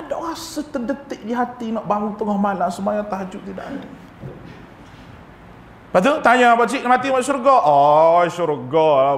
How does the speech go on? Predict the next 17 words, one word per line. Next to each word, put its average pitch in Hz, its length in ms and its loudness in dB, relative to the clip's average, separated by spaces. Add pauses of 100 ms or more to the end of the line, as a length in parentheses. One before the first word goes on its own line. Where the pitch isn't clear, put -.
syurga 135 400 -4 (160)
apa, - 160 -8
mu 151 160 -6
mabuk 156 400 0
ketum 165 560 -2
ke 131 140 -6
ni?" 98 40 -14 (1160)
<laughs> - 960 -2
Mu 190 160 0
ni 226 80 2
mabuk 220 480 2
ketum, 226 560 2
bukan 233 160 2
nak 226 160 -4
syurga 233 640 2
begitu. 247 560 -4 (800)
Dah. 226 640 2